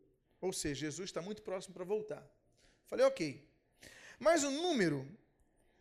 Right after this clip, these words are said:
ah, é tanta incoerência doutrinária que quando se completou esse número, porque dizem que já se completou, depois dizem que não completou, faltam mil e quinhentos, faltam oitocentos, faltam isso.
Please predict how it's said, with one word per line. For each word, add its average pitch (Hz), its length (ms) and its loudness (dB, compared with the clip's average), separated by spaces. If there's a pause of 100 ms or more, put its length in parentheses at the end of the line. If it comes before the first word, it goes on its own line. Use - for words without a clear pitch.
(240)
ah, 165 800 6
é 180 140 4
tanta 339 360 0
incoerência 214 640 4
doutrinária 165 760 0 (540)
que 254 480 0 (680)
quando 370 320 2
se 262 160 2
completou 247 400 4
esse - 180 4
número, 165 280 -4
porque 254 180 -4
dizem 302 260 0
que 233 80 -8
já 226 140 2
se - 100 -2
completou, 247 420 2
depois 214 280 4
dizem 247 200 -2
que - 60 -8
não 226 80 -4
completou, 220 440 0
faltam 226 340 0
mil 226 200 -2 (160)
e 170 60 -4
quinhentos, 240 360 -4
faltam 220 280 0
oitocentos, 233 500 -4
faltam 220 300 -2
isso. 233 320 -4